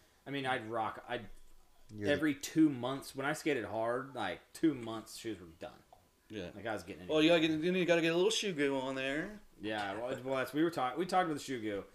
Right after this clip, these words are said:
Speaker 2: And duct
Speaker 1: That
Speaker 2: tape.
Speaker 1: shit. du-, I did. I remember I had a pair of Airwalks
Speaker 3: <laughs>
Speaker 1: that, like, I ripped them up the first day. My mom's like, "Fuck no, you're. I'm not buying you."
Speaker 3: Yeah, and
Speaker 1: another
Speaker 3: Airwalks
Speaker 1: pair
Speaker 3: are,
Speaker 1: of
Speaker 3: like, a
Speaker 1: shoes.
Speaker 3: really cheaply made
Speaker 1: Air-,
Speaker 3: shoe.
Speaker 1: just terrible,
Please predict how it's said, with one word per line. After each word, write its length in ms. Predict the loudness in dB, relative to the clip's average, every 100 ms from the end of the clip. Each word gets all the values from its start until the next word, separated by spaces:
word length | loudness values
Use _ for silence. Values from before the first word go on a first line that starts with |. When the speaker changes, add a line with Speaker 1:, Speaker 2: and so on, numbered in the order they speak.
| -18 -14
Speaker 2:
And 120 | -10
duct 220 | -8 -2
Speaker 1:
That 160 | 2 2
Speaker 2:
tape. 80 | 0
Speaker 1:
shit. 420 | -6 -2 -4 -2
du-, 100 | -2
I 200 | 2 2
did. 360 | 4 0 0 -8 -20 -6
I 100 | -2
remember 280 | -2 0 0
I 40 |
had 100 | 0
a 40 | -4
pair 280 | -2 -2 -2
of 120 | -4 -10
Airwalks 720 | -6 -4 -4 -8 -10 -14 -14 -16 _ -12
Speaker 3:
<laughs> 140 | -10 -10 -12 -12 -14 -16 _ -6
Speaker 1:
that, 220 | -4 -4 -8
like, 160 | -6
I 40 | -4
ripped 260 | -4 -6
them 140 | -6 -10
up 100 | -10
the 60 |
first 340 | -12 -10 -10 -8
day. 120 | -8
My 100 | -8
mom's 220 | -10 -12
like, 160 | -14 -14 -8
"Fuck 260 | -8 -8
no, 120 | -14 -14 -16 _ _ -10
you're. 260 | -6 -6 -8 -12
I'm 200 | -10 -8
not 260 | -8 -8 -8
buying 340 | -8 -6 -10
you." 180 | -14 -16 -16 -8
Speaker 3:
Yeah, 200 | -4 -2
and 100 | 2
Speaker 1:
another 140 | 4
Speaker 3:
Airwalks 160 | 6 4
Speaker 1:
pair 40 | 4
Speaker 3:
are, 20 |
Speaker 1:
of 60 | 2
Speaker 3:
like, 100 | 2
a 40 |
Speaker 1:
shoes. 80 | 2
Speaker 3:
really 200 | 0 -2
cheaply 360 | -4 -8 -6 -6
made 260 | -6 0
Speaker 1:
Air-, 200 | 2 2 0
Speaker 3:
shoe. 40 |
Speaker 1:
just 280 | -10 -16 -16
terrible, 500 | -10 -4 -2 -2